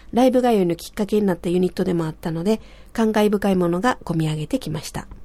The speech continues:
以前にあった配信ライブの通り、収録曲に茜の花咲く頃にが入っているとはいえ、ほぼ初出の曲が並ぶという、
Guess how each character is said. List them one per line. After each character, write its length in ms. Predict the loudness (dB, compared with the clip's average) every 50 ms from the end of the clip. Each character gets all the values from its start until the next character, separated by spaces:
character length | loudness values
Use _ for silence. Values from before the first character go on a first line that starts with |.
| -18 -20 -20 -20 -20 -20 -20 -20 -20 -20 -20 -20 -20 -20 -20 -20 -20 -20 -12 -4 0
以 100 | 2 4
前 180 | 6 6 6 6
に 140 | 4 2
あ 60 | 2 0
っ 20 |
た 200 | -4 -2 -2 -2
配 240 | 0 2 2 0 0
信 180 | 0 0 2
ラ 120 | 2 2 2
イ 60 | 2
ブ 80 | 0 0
の 120 | -2 -2
通 220 | -2 -2 -2 0
り、 200 | 2 0 0 -2 -4 -12
収 220 | -8 -4 0 2
録 200 | 2 2 0 0
曲 260 | -4 -4 -4 -2 0 0
に 200 | 0 0 0 -4 -8
茜 400 | -8 -4 0 2 4 4 4 4
の 80 | 2
花 320 | 0 0 0 0 0 -2 -4
咲 240 | -6 -6 -6 -6 -6
く 60 | -8
頃 240 | -4 -4 -2 -2 0
に 200 | -2 -4 -6 -8 -10 -18 -20 -20 -8 -2
が 160 | 0 0 0 -2 -12 -18 -18 -10 -2
入 160 | 2 2 2
っ 40 | 2
て 160 | 0 0 0
い 60 | 0
る 100 | 0 0
と 160 | 0 0 2
は 80 | 2 2
い 180 | 2 2 2 2
え、 100 | 2 2 -2 -12 -20 -20 -20 -20 -20 -12 -4
ほ 120 | -2 2
ぼ 220 | 4 4 4 2 0 -12
初 220 | -6 -2 -2 0
出 260 | 0 -2 -4 -2 2
の 120 | 2 2 2
曲 280 | 2 0 -4 -2 0
が 120 | 0 2 4
並 240 | 4 4 4 4 2
ぶ 60 | 0
と 120 | -2 -2 0
い 160 | 2 4 2
う、 120 | 2 0